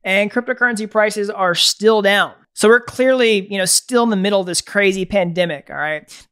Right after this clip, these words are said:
And I made a few videos recently talking about why, you know, it's so, so important for us to have blockchain in the midst of this crisis. You know, uh, Bitcoin is finding some support here.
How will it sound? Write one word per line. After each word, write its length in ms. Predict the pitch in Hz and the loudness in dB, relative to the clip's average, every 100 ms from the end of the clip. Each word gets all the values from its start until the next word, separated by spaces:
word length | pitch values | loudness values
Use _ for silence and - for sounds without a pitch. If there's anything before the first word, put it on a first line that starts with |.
| - | -2
And 120 | 208 | 0
I 40 | 220 | 4
made 160 | 262 | 2
a 40 | 254 | 2
few 220 | 262 240 | 0 -2
videos 340 | 240 240 220 | 0 2 2
recently 320 | 226 247 226 | 0 -2 -4
talking 360 | 214 214 196 214 | 0 2 0 0
about 320 | 196 196 175 | 0 0 0
why, 340 | 160 170 185 202 | -2 0 2 0
you 240 | 196 185 | -2 -6
know, 40 | 180 | -8
it's 100 | 165 | -6
so, 180 | 196 202 | -6 -8
so 180 | - 220 | -2 0
important 400 | 185 - 226 214 | 0 0 -2 -2
for 80 | 208 | -4
us 100 | 202 | -2
to 60 | 202 | 0
have 140 | 190 | -2
blockchain 760 | 160 160 165 196 - 208 208 208 | -4 -2 -2 -2 -2 -2 -2 -4
in 160 | 185 | -6
the 60 | 180 | -6
midst 220 | 196 - | -6 -6
of 40 | |
this 140 | 175 - | -4 -4
crisis. 640 | - 190 190 202 196 - - - - | 0 0 0 -4 -6 -10 -14 -20 -16
You 100 | - | -2
know, 340 | 185 185 175 175 | 2 4 2 -2
uh, 200 | 175 170 | -4 -2
Bitcoin 500 | 165 208 - 214 202 | -2 -4 -2 -2 -2
is 120 | 190 | -6
finding 320 | 196 190 196 | -4 -4 -4
some 200 | 190 180 | -8 -10
support 440 | - 151 240 254 247 | -12 -6 0 0 0
here. 460 | 254 240 240 220 | -2 0 -2 -6